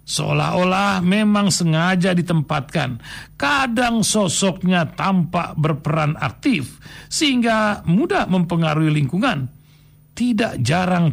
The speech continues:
paham dalil-dalil agama pula. Dia tidak sadar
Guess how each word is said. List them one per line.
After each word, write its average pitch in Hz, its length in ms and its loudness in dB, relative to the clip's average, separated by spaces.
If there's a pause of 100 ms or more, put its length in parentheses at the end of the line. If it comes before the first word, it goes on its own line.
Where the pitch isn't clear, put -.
paham 151 720 0
dalil-dalil 180 800 0
agama 147 320 2
pula. 254 400 0 (800)
Dia 330 160 0
tidak 269 320 0
sadar 160 400 0